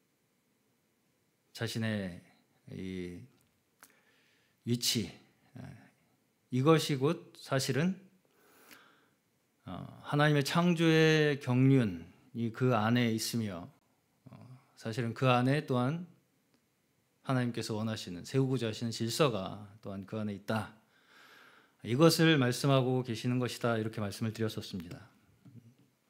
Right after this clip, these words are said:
그래서 이제 보시면은 제가 저번 주에는 이제 전반부를 설명하면서 간략하게 이제 후반부와 함께 연결해서 말씀을 드리면서 마쳤었는데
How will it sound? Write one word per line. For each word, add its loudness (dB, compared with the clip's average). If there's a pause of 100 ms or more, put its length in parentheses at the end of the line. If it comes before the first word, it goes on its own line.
(300)
그래서 -10
이제 -10 (1160)
보시면은 2
제가 -2
저번 6
주에는 4
이제 2
전반부를 2 (1800)
설명하면서 4
간략하게 2
이제 0
후반부와 0
함께 0
연결해서 0
말씀을 -4
드리면서 -6
마쳤었는데 -8